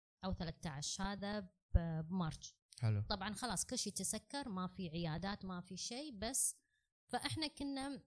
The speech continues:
Speaker 1: we're managing ال-، يعني لما المرضى يجون، إحنا عندنا بالأميري صار إن قسمنا المباني، كوفيد and non-كوفيد.
Speaker 2: أوكي.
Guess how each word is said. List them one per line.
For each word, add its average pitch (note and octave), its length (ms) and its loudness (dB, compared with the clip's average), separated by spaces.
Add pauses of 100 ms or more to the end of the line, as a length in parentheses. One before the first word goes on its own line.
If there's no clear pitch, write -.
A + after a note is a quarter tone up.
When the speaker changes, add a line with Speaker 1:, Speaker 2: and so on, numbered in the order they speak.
Speaker 1:
we're A#3 260 0
managing A#3+ 640 -2
ال-، F3+ 400 -2 (160)
يعني E3 280 -4
لما F3+ 260 0
المرضى F#3 480 0
يجون، A3+ 480 0 (800)
إحنا - 300 -4
عندنا G#3+ 280 2
بالأميري A3+ 680 2 (680)
صار A3+ 540 2
إن G3+ 420 -2 (160)
قسمنا A3 420 6
المباني، D#3+ 580 4 (540)
كوفيد A3 380 2 (160)
and G3+ 140 2
non-كوفيد. D#3+ 480 2 (520)
Speaker 2:
أوكي. A2+ 280 4